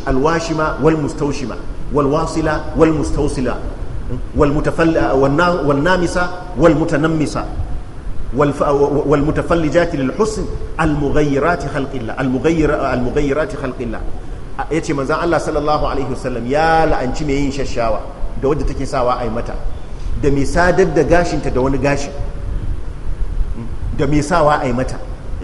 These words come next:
da mai yi din, wato mai buɗe salon. Saboda haka mata masu buɗe salon, ki buɗe salon ki je ki ɗauko wannan gashin, extension din ana sawa,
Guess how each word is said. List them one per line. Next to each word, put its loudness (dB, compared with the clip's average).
da 4
mai 4
yi 6
din, 8
wato 4
mai 4
buɗe 2
salon. 4
Saboda 2
haka 2
mata 4
masu 0
buɗe -2
salon, 2
ki -4
buɗe 0
salon 4
ki 0
je 6
ki -2
ɗauko 6
wannan 6
gashin, 6
extension 4
din 2
ana 2
sawa, 2